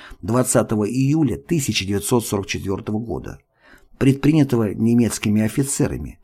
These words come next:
героями антинацистского сопротивления. Я,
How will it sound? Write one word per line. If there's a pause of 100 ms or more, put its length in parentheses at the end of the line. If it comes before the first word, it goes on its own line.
(280)
героями
антинацистского
сопротивления. (920)
Я,